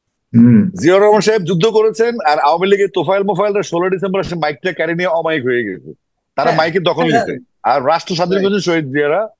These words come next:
Speaker 2: এবং আমাদের জেনারেল ওসমানী, আমাদের যারা ছিলেন, আমাদের সাধারণ যোদ্ধা যারা, কৃষক, শ্রমিক, যারা বঞ্চিত পাকিস্তানি অত্যাচারে ছিল,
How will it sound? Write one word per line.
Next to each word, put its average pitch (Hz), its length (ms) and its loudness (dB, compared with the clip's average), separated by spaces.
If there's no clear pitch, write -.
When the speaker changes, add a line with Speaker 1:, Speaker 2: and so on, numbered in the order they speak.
Speaker 2:
এবং 135 220 -4
আমাদের 143 440 0
জেনারেল 143 260 -2
ওসমানী, 151 280 -4
আমাদের 139 240 -2
যারা 139 240 -2
ছিলেন, 139 320 -4
আমাদের 123 220 -8
সাধারণ 160 360 -2
যোদ্ধা 131 300 -2
যারা, 127 280 0
কৃষক, 175 440 -2
শ্রমিক, 180 500 -2
যারা 147 220 0
বঞ্চিত 147 560 -4
পাকিস্তানি 147 580 -4
অত্যাচারে 143 540 -2
ছিল, 156 200 2